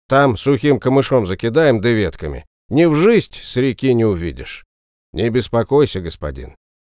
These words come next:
Обратно-то когда вас ждать?» «Дней через десять вернёмся». Я решил немного приврать для солидности и острастки.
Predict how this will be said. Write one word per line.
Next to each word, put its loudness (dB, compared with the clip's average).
Обратно-то 0
когда 2
вас 4
ждать?» -8
«Дней 2
через 0
десять -4
вернёмся». -6
Я -2
решил -2
немного 0
приврать -2
для -6
солидности -6
и -6
острастки. -10